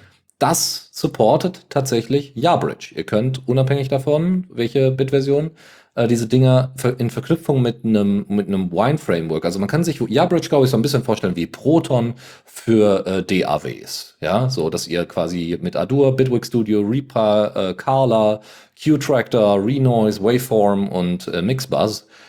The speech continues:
ähm, tatsächlich sie-, ziemlich, äh, cool diese, also ziemlich gut diese, diese Features, äh, benutzen könnt, also diese V S T-Plugins, egal ob Version zwei oder drei.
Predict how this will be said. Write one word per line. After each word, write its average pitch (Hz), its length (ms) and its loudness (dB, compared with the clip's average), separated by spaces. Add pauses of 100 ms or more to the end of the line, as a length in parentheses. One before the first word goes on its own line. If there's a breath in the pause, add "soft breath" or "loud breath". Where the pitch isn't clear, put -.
(200 soft breath)
ähm, 90 420 2
tatsächlich - 460 -6
sie-, 95 260 -6 (160)
ziemlich, - 580 0
äh, 101 220 0 (220)
cool 117 180 4
diese, 101 320 2
also 95 140 -2
ziemlich 113 240 -2
gut 110 180 0
diese, 90 400 0 (300 loud breath)
diese 85 160 -6
Features, - 640 -6
äh, 71 200 2
benutzen 78 460 -4
könnt, 73 160 -2
also 71 120 0
diese 71 240 -2
V 71 200 0
S 65 100 -2
T-Plugins, - 720 -6
egal 71 220 0
ob 64 80 -4
Version 67 260 -4
zwei - 160 -4
oder 58 160 0
drei. - 380 -8